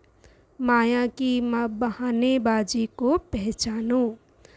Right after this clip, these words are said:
माया बहाने में आपको राज़ी कर देती है,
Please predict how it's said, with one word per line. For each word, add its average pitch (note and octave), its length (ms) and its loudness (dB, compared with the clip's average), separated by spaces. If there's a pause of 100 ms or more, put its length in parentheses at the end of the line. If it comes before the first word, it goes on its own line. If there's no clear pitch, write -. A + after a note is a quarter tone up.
(240)
माया A#3+ 520 2
बहाने A#3 600 0
में C4 280 0
आपको B3+ 540 0
राज़ी A3+ 500 2
कर C#4+ 240 0
देती A#3 520 0
है, A3 360 -4